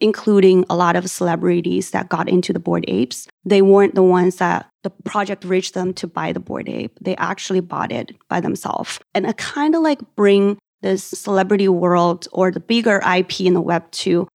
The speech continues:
into this crypto world that never had before. So I would say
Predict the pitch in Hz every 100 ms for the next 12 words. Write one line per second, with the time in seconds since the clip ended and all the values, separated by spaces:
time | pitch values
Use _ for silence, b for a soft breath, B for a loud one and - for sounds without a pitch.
0 | _ - 214 208 - 208 190 - 190 -
1 | - 190 180 175 170 - - - 180 -
2 | 196 180 175 170 - - - - - -
3 | 226 220 285 262 220 202 196